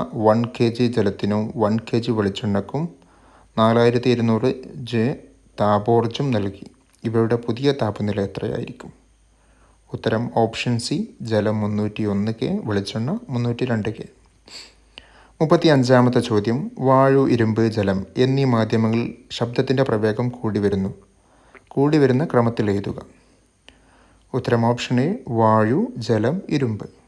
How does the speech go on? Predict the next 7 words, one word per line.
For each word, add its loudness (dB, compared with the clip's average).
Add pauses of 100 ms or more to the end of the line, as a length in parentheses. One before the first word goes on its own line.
(2500)
മുപ്പത്തിയാറാമത്തെ 6
ചോദ്യം, 0
താഴെ 6
കൊടുത്തിരിക്കുന്ന 0
മൂലകങ്ങളിൽ 0
ഐസോട്ടോപ്പുകൾ 0
ഏതെല്ലാം? 2